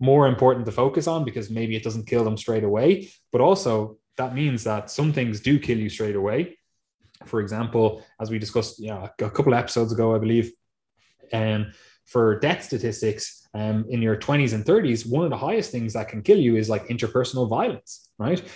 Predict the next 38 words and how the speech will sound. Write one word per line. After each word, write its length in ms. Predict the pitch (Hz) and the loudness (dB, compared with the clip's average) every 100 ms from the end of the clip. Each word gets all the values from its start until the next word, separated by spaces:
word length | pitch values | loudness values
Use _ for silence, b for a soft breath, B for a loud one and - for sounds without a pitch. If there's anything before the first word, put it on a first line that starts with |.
| B | B
So 240 | - 139 | 4 6
if 100 | 127 | 6
you're 120 | 135 214 | 6 6
gonna 120 | 190 | 6
be 100 | 131 | 4
resilient 600 | 120 113 165 139 110 - | 4 4 4 2 -2 -6
to 260 | - 180 147 | 4 4 6
and 100 | 117 | 2
against 520 | 104 160 147 - - | -2 -2 -4 -8 -4
insults 420 | 156 151 127 - | -2 2 0 0
to 120 | - | -4
your 120 | 110 101 | -2 0
life, 340 | 156 160 - B B - | 0 0 -4 B B -4
we're 100 | 131 | -2
not 200 | 165 202 | -2 -2
just 180 | 208 | 0
looking 240 | 160 - 131 | 2 0 -4
at 180 | 110 - | -6 -6
diseases. 580 | 107 107 185 127 95 | -4 0 0 0 -4
We're 80 | 113 | -4
not 100 | 123 | -4
just 180 | 139 147 | -4 -2
looking 220 | 143 131 | -2 0
at 200 | 117 110 | -2 -2
this, 480 | 120 113 - - _ - | -4 -4 -6 -12 _ -4
you 80 | 110 | 0
know, 360 | 107 107 101 B B - - | 2 2 0 B B -20 -16
virus 680 | 117 117 110 135 127 107 - | -10 -2 4 6 6 4 0
that's 180 | 101 | -4
in, 220 | 117 113 117 | -2 -2 -2
in 300 | 110 107 107 | -2 -2 -2
the 140 | 107 | 2
air 380 | 127 135 120 110 | 2 4 4 2
or 160 | 107 | 0
the 120 | 101 98 | -2 -2
water 360 | 117 147 135 | 0 2 2
or 280 | 120 107 107 | 0 -2 -4
whatever. 600 | 107 104 190 175 113 110 | -4 -4 -4 -2 -2 -4